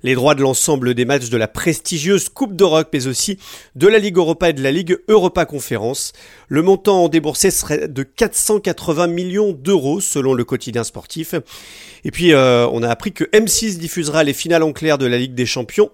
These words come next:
dès deux mille vingt-cinq et pendant trois saisons. On en parle notamment dans cent pour cent Média. C'est une première pour l'histoire de la chaîne, euh, rappelle Pure Média,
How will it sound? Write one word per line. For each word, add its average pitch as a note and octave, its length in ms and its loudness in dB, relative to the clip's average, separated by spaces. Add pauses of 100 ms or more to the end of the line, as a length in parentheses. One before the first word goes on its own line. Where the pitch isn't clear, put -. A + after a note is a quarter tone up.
dès A#2+ 320 -2
deux A#3 100 0
mille G3+ 160 2
vingt-cinq D#3+ 460 -2
et D3 40 -4
pendant C#3+ 260 -4
trois D3+ 180 -6
saisons. B2+ 360 -4 (560)
On A#2 100 -4
en B2 80 0
parle D3+ 220 2
notamment C3+ 400 -2
dans C#3 100 -2
cent G#3+ 220 2
pour - 180 -10
cent F#3 160 -2
Média. C3+ 340 -2 (540)
C'est - 180 -4
une G#3+ 120 -2
première F3+ 340 4
pour F#3 140 -2
l'histoire D#3 280 0
de C3+ 100 2
la B2+ 120 4
chaîne, D3 420 -2
euh, C3 160 2
rappelle A#2 360 -4
Pure C#3 180 -4
Média, A#2 380 -4